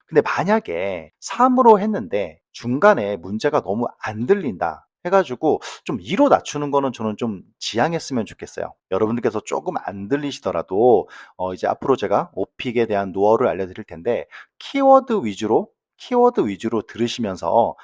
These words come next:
그 정확한 대답은 아니더라도 그 키워드와 관련된,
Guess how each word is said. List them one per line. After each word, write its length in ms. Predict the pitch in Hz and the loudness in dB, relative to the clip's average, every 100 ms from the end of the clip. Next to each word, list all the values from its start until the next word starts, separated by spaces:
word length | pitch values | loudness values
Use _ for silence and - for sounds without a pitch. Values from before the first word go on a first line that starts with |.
| - | -20
그 140 | - - | -10 -10
정확한 420 | - 139 - 190 | 0 0 2 -2
대답은 360 | - 113 110 104 | 4 4 4 0
아니더라도 640 | 85 92 85 80 127 180 _ | -6 -8 -6 -4 -4 -6 _
그 180 | 95 87 | -18 -16
키워드와 540 | - 247 247 240 196 | -4 4 6 8 6
관련된, 640 | 151 90 92 87 78 92 | 6 -4 -6 -6 -2 -2